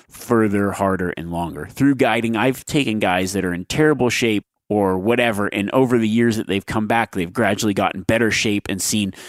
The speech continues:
success sooner, faster. It's just the more you're able to keep going, the more enjoyable it'll be, and the easier it's gonna be in the mental game, the comfort game, and all that later on.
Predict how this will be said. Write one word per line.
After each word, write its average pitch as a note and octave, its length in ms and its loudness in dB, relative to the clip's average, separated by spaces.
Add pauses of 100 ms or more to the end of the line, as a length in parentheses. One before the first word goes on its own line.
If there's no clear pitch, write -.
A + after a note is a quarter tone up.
(120)
success - 440 -2
sooner, G#2+ 520 0
faster. G2+ 760 0 (460)
It's - 140 -2
just B2 300 0 (220)
the G#2 100 -4
more B2 300 2
you're A#2 160 2
able A2 320 0
to - 140 -8
keep G2+ 360 -2
going, A#2 500 0 (280)
the F#2+ 160 -6
more F#2 220 -2
enjoyable C3+ 680 2
it'll C3+ 160 2
be, C3 360 2
and G2 160 -2
the G2+ 100 -2
easier B2 240 2
it's - 140 0
gonna A2 200 0
be G2 240 0 (240)
in G2+ 140 0
the G2 80 0
mental A2 400 0
game, G2+ 400 -2
the F#2 80 -6
comfort G2+ 440 -4
game, F#2 400 -4 (420)
and G#2 120 0
all F2+ 200 0
that F2 240 -2
later D#2 340 -8
on. C2 240 -14